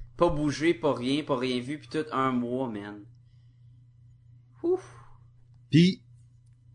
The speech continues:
Speaker 2: c'est un kid, là. Il est, c'est pas comme s'il y avait des réserves, euh.
Speaker 1: Ah, mais je pense que la partie du mois, c'est, il était rendu adulte. C'est quand son, euh,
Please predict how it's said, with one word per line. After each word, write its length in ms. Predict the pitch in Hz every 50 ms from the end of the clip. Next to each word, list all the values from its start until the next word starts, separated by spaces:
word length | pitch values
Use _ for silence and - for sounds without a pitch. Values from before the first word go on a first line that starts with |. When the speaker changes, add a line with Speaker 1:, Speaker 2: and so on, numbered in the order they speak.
| 196 208 - - - - _ - - - - - - -
Speaker 2:
c'est 120 | - - -
un 140 | 120 123 110
kid, 340 | - - 123 120 110 90
là. 140 | 90 87 90
Il 240 | 90 85 82 85 -
est, 60 | - - - - - - - - _ - - - - - - - - -
c'est 140 | - - -
pas 80 | 127
comme 180 | 127 - 110 104
s'il 200 | 104 - - 107
y 20 |
avait 140 | 95 98 101
des 120 | 101 98 90
réserves, 640 | 92 92 85 87 98 98 98 98 98 98 90 87
euh. 160 | 90 90 90 85
Speaker 1:
Ah, 220 | 87 123 139 143 147
mais 80 | 147
je 80 | 135 -
pense 200 | - 165 160 -
que 80 | - 151
la 260 | 131 101 123 131 127
partie 240 | 139 139 - - 175
du 140 | - 160
mois, 200 | 139 131 135 156 160
c'est, 180 | - - 113
il 140 | 98 98 104
était 160 | 98 - 107
rendu 220 | 95 98 95 92 101
adulte. 260 | 95 90 98 101 101
C'est 180 | 113 - - 113
quand 340 | - 131 120 113 110 104 104 -
son, 420 | - 113 104 101 98 98 98 95
euh, 100 | 92 92